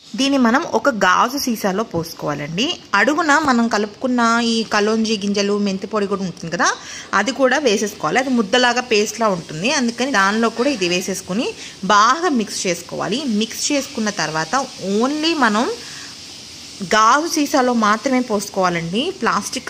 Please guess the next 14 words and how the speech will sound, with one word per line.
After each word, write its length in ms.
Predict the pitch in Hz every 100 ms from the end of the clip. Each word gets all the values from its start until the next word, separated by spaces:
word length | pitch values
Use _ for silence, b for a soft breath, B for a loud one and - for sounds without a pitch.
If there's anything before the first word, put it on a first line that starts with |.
| -
అస్సలు 380 | 233 - 320 262
వాడద్దు. 640 | 180 170 151 190 339 480 B B B -
ఇలా 200 | 294 359
వేసుకున్న 640 | 339 240 277 - 285 277
తర్వాత 640 | 262 214 190 214 175 - 294
మనం 340 | 262 208 226 226
ఏం 220 | 226 254 -
చేయాలి 360 | 190 165 165
అంటే, 460 | 165 175 254 453 B B B -
త్రీ 220 | 294 349
డేస్ 300 | 339 269 - -
పాటు 500 | 196 180 - 294 381 - -
సన్లైట్లో 560 | 233 233 240 202 226
ఉంచుకోవాలి. 520 | 254 196 - 165 151